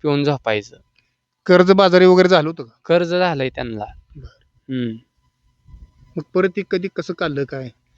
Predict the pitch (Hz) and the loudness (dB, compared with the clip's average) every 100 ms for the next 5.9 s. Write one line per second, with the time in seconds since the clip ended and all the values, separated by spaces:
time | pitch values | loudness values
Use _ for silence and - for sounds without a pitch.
0 | _ _ _ _ _ _ _ _ 170 175 | _ _ _ _ _ _ _ _ 0 2
1 | 180 202 196 208 202 190 - _ _ _ | 4 2 2 0 0 0 -4 _ _ _
2 | _ _ - 156 143 135 131 127 - _ | _ _ -8 -2 0 2 0 -2 -8 _
3 | _ _ - - - _ _ - - - | _ _ -20 -20 -20 _ _ -20 -20 -20
4 | - _ _ 175 180 175 180 190 208 196 | -20 _ _ 4 4 4 2 2 2 2
5 | 196 190 185 190 151 139 139 127 127 | 2 2 0 2 2 2 0 -2 -4